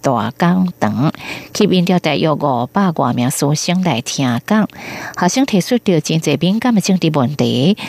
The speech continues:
罗清德拢一一来答复。有学生提问：“若是有机会做总统，将如何来论述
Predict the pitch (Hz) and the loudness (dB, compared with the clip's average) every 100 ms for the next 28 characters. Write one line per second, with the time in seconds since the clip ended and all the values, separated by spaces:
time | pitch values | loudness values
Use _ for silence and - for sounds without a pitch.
0 | - - - 135 - 175 156 147 - 165 | -14 -4 0 0 2 0 0 -2 2 0
1 | 180 - 180 - 160 - 147 - - 156 | 2 0 -2 0 0 2 -2 -2 -2 -4
2 | - 170 - - - - - - - - | 0 -2 -4 -18 -20 -20 -20 -14 -14 -4
3 | - 156 175 220 285 180 160 160 165 147 | 0 2 0 0 -2 0 2 2 2 -2
4 | - - - 180 175 170 - 175 175 185 | -4 -10 0 0 4 0 2 0 0 0
5 | 165 165 196 - 220 240 - 262 190 131 | 0 2 0 2 0 0 -2 0 2 0
6 | - - - - - 226 220 226 226 - | -4 -18 -20 -16 -2 2 4 2 0 2
7 | 165 175 214 - - - 180 160 165 147 | 2 2 0 -2 -18 -2 0 2 0 0
8 | - 156 | -2 -2